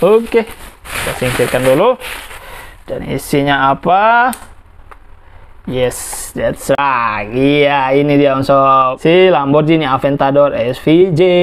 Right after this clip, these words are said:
yang warna merah ataupun Rosso Mars. Nah, ini, ini nomor satu sembilan delapan. Nomor satu sembilan delapan. Ya.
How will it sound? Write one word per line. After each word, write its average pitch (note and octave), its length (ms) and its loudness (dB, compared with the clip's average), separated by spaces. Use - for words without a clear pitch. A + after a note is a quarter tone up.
yang C3+ 240 0
warna D3+ 240 2
merah D3 320 0
ataupun C#3 320 -4
Rosso C3+ 320 0
Mars. C#3 640 -2
Nah, B2 400 -10
ini, B2+ 160 -12
ini D3 160 -2
nomor C3+ 320 0
satu C#3+ 480 -2
sembilan C3 480 -2
delapan. C3 640 -4
Nomor - 240 -12
satu - 160 -12
sembilan B2+ 320 -8
delapan. C3 320 -10
Ya. D3 320 -6